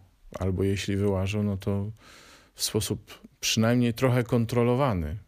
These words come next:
Nie do tego stopnia, żeby złapać za kamień i próbować człowieka zabić. Ale gdzieś to we mnie jest. A kiedy jeszcze nabiera to charakteru religijnego, to w ogóle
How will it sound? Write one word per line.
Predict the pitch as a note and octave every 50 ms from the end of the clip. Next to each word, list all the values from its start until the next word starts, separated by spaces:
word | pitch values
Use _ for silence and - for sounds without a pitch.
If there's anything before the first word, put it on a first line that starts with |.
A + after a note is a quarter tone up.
| _ _ -
Nie | A2 A#2+ A#2+
do | A2+ G2+
tego | - G#2+ G2+ G#2 F#2
stopnia, | - - G#2 F#2 - G#2+ G2+
żeby | F#2+ G#2 F#2+ G2
złapać | F#2+ G#2 G2+ F#2 - F#2 F2+ - - - -
za | A2+ G#2 G#2+ G2+ G2 G2
kamień | F#2+ - - G#2+ G#2 G#2 G#2 G2+ G#2 G2+ -
i | -
próbować | - - A#2+ G#2+ G2+ G2 F#2 G2 F#2 F#2 F#2 - - -
człowieka | - G2 F#2 F#2 F#2 - G#2 G#2
zabić. | A2+ D3 B2+ G2+ F2 D#2+ - - - - - - _ - _ _ _ _ _ _ _ _ _ _ _ _ _ _ _ - - - - - - _ _ _ _ _ _ -
Ale | - D#3+ G3+ B3 C#4+ D4 D4+ - - _ - - _ _ -
gdzieś | A#2 A2+ - C#3+ C3+ -
to | - C3
we | B2 B2 A2+
mnie | A#2 A#2 A#2 A#2
jest. | A#2 G#2+ E2+ D2+ E2+ - - - - - - _ _ _ _ _ _ -
A | - A#2
kiedy | A2 - C3 A#2 A2+ B2
jeszcze | C#3+ F3 E3+ - - B2+ A2 G#2+ G#2 G2+
nabiera | G2+ G#2 G#2+ A#2+ C3 B2+ A#2
to | - A2+
charakteru | - - - G#2+ G#2 G2+ - - A#2+ A2 G#2+ G#2
religijnego, | G#2+ G#2 G2+ G#2 G#2 G2+ G2+ G2 F#2+ F#2 F2+ G2+ A#2 C3
to | - - A#2+
w | G#2+ B2
ogóle | A#2 G2+ F#2+ F#2 F2+